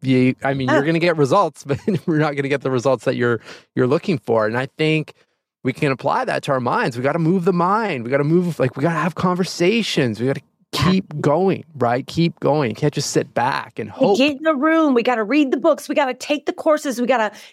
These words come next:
Speaker 2: get on the podcast. We gotta make the pitch. We gotta pick up the phone and sell. We gotta send the email. We gotta D M. Like, this would, that amount wouldn't have come in my stratosphere had I not put myself in the first room where I met the woman. Then I'm like,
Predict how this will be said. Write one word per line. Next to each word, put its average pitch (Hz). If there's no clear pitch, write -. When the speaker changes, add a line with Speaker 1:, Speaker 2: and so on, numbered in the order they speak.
Speaker 2:
get 311
on 311
the 320
podcast. 269
We 277
gotta 247
make 269
the 359
pitch. 320
We 233
gotta 180
pick -
up -
the 302
phone 311
and 320
sell. 254
We 202
gotta 220
send 320
the 320
email. 240
We 208
gotta 202
D 294
M. 254
Like, 220
this 370
would, 294
that 320
amount 294
wouldn't 294
have -
come 277
in 269
my 226
stratosphere 320
had 208
I 208
not 208
put 277
myself 254
in 226
the 214
first 330
room 226
where 208
I 190
met 226
the 294
woman. 208
Then 202
I'm 196
like, 196